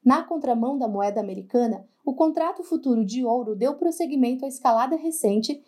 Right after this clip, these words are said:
e, pelo terceiro dia consecutivo, renovou o recorde histórico de fechamento.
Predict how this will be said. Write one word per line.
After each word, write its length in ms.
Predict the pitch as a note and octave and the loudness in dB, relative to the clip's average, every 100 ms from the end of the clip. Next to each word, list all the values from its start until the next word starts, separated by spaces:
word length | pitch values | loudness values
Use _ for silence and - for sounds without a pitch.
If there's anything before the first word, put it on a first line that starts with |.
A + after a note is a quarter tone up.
| _ A3 | _ -4
e, 80 | |
pelo 260 | G#3+ G#3+ G3+ | 0 2 2
terceiro 480 | G3 F#3+ - D#4+ D#4+ | -2 -6 0 0 0
dia 300 | A3 C4 A#3 | -2 -2 -2
consecutivo, 880 | B3 C4+ A#3+ - - B3+ A3+ F#3+ F#3+ _ _ | -2 -2 -2 -2 -2 0 0 -2 -8 _ _
renovou 480 | B3 A#3+ A#3+ B3+ D#4 | 0 0 0 -4 -4
o 60 | |
recorde 500 | C#4 A3+ C4 D#4+ A3+ | -2 0 0 0 -4
histórico 480 | A#3 - G#3 A3 B3 | -6 -2 0 0 -4
de 100 | A#3 | -6
fechamento. 640 | B3+ - D#4+ D4 F#3 F3+ | -4 -2 0 2 0 -4